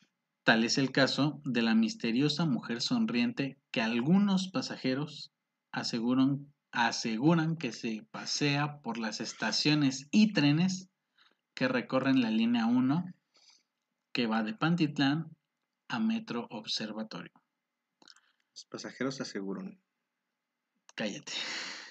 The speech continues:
Speaker 2: Ah, pero el que no le soy yo.
Speaker 1: Sí. <clears throat> Ya tengo bien seca la garganta, güey. Necesito otra chela. A veces, eh, perdón. A través de internet,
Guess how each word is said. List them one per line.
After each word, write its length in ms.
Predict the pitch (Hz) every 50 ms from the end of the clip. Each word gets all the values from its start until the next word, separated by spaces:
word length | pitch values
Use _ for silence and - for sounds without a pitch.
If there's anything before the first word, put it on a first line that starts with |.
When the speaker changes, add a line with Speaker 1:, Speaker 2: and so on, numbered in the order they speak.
| - _
Speaker 2:
Ah, 140 | - 123 117 -
pero 120 | 110 107
el 80 | 110 107
que 80 | - 113
no 100 | 120 120
le 80 | 123
soy 200 | 120 - 113 110
yo. 160 | 104 98 - - - - -
Speaker 1:
Sí. 260 | 151 - - 160 131 - 175 - - - - - - - - -
<clears throat> 800 | - - - - - - - - - - - - - - - - _ _ - - - - - - - _ _ _ _ - - - _ - - _ _ _ _ _ _ -
Ya 120 | - - -
tengo 200 | - 123 127 127
bien 140 | 117 117 110
seca 220 | - - - 123
la 80 | 120 113
garganta, 420 | 107 104 107 110 110 113 - 110
güey. 260 | 107 - - - - -
Necesito 460 | - 95 - 120 110 107 110 107 117 117
otra 160 | 110 110 110
chela. 280 | - - 107 107 - - - - - - - - - - - - - - - - - _ _ _ _ _ _ _ - 247 - - _ _ _ _ _ _ _ _ _
A 100 | - 165
veces, 640 | 170 190 196 196 - 233 247 240 - - - - - _ _ _ _ _ _ _ - 147 135 131 131 - - _ _ _ _ _ _ -
eh, 240 | 151 143 135 127 - - - - - - - - - - - - - - _
perdón. 380 | - 254 240 - 117 113 - - - - - - - - 311 - - 294 269 - - - -
A 140 | - 147
través 380 | 143 151 143 151 165 185 208 208
de 80 | 233 220
internet, 600 | 220 214 - 135 123 120 117 120 143 156 - -